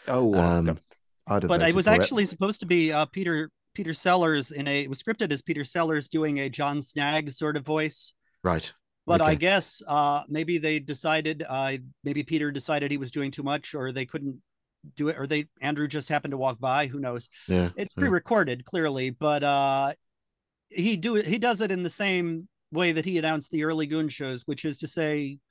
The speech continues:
Speaker 3: sort of slightly dour.
Speaker 2: Yes. Yes, yeah, yeah. Okay, all right, so number four. Number four is, drum roll, the dreaded batter pudding hurler of Bexhill-on-Sea.
Speaker 1: Only number four?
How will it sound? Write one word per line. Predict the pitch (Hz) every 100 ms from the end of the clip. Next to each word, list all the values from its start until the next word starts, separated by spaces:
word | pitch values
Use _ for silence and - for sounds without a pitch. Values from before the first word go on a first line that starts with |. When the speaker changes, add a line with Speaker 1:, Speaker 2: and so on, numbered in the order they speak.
| - - -
Speaker 3:
sort | - 190
of | 160
slightly | - 175 170 160 143
dour. | 123 120 135 139 139 143 - _ _ - - -
Speaker 2:
Yes. | 76 - - - _ _ _ _ -
Yes, | 76 71 -
yeah, | 73 71 76
yeah. | 78 78 - _ _ - - - - - - -
Okay, | 220 - 76 - -
all |
right, | 110 82
so | - 123 82
number | 107 120
four. | - 80 69 _ _ _ _ _ _ _
Number | 110 120
four | 113 107 95
is, | 143 131 120 196 190 - - _ -
drum | 82 78
roll, | 98 - _ _ _ _ _ _ _
the | 85
dreaded | 78 90 87 87
batter | 87 85 90
pudding | - 95
hurler | 82 85 78
of | 78 -
Bexhill-on-Sea. | 87 - 92 90 87 - 85 78 - _ _ _ _ _ 107
Speaker 1:
Only | 104 117
number | 92 95 78
four? | - 101 123 180 131